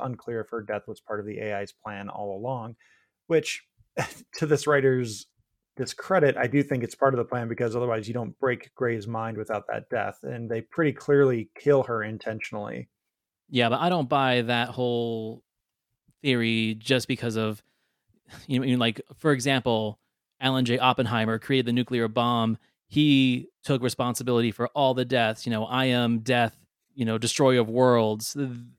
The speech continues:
Speaker 2: he k-, kind of, like, puts down the groundwork of how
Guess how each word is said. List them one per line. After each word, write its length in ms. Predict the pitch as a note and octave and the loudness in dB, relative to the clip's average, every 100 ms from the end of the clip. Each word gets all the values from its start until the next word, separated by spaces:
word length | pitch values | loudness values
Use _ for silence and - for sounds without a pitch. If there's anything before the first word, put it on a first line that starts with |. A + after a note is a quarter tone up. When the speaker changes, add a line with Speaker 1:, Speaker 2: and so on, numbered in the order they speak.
| _ | _
Speaker 2:
he 340 | C3 F3+ D#3+ | -4 -2 0
k-, 180 | C#3 D#3+ | -2 -4
kind 220 | - D#3+ | -2 -2
of, 60 | C3+ | 0
like, 180 | B2 - | -2 0
puts 240 | D#3 - | -4 -2
down 380 | D#3 B2+ B2 B2 | 0 2 2 0
the 80 | A#2+ | 0
groundwork 480 | B2+ B2 A#2+ A#2 | 2 2 0 -2
of 120 | A#2+ A2+ | -2 -2
how 440 | A#2 A2+ A2 | 0 2 2